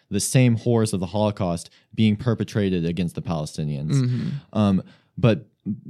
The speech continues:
Speaker 1: back, back to the, the question of what can we do? Um, we, we need to, to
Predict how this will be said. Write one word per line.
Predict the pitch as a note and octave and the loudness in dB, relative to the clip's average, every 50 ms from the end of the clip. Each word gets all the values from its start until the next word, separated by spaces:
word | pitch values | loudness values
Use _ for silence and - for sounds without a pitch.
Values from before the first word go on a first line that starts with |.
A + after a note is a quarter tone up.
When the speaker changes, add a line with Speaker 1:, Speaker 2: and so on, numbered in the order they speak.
| D#2+ - _ | -18 -14 _
Speaker 1:
back, | - G2+ B2+ B2+ B2+ - | 0 2 4 4 4 2
back | B2 B2 A#2+ - | 2 0 2 2
to | - B2 | 0 -2
the, | A2 G#2+ G#2 G2+ F#2 F#2 D#2 - _ _ _ _ _ _ _ _ _ _ _ | 0 0 0 2 0 0 -2 -4 _ _ _ _ _ _ _ _ _ _ _
the | - A#2+ A#2 A2+ | -6 -2 -2 0
question | - B2 G#2 - - G#2 | 2 0 0 0 0 -2
of | G2 F2+ | -2 -2
what | G2 G2 A2 A#2 A2+ - - | -2 2 2 2 2 0 -2
can | - A2+ G2 F#2 | -2 -2 0 0
we | F2+ F2 E2+ | -2 -2 -2
do? | D2+ F2 D2 A1+ - _ _ _ - _ _ - _ _ _ _ _ _ _ _ | -2 -4 -4 -4 -8 _ _ _ -20 _ _ -20 _ _ _ _ _ _ _ _
Um, | G#2+ G#2+ G#2 G2+ G2 G2 F#2 E2+ - _ _ _ _ _ | 0 2 2 4 2 2 0 -2 -4 _ _ _ _ _
we, | A#2+ B2 C3+ - | 0 0 2 2
we | A2+ C3 C3+ | 4 4 4
need | C3 C#3 D3 C#3 - | 6 6 4 2 2
to, | - B2+ G2+ - _ _ _ - - | -2 -4 -4 -4 _ _ _ -20 -16
to | - - B2+ A#2 A2+ A2+ A2 G#2+ G#2 G#2 | -2 2 2 4 4 4 2 2 0 -2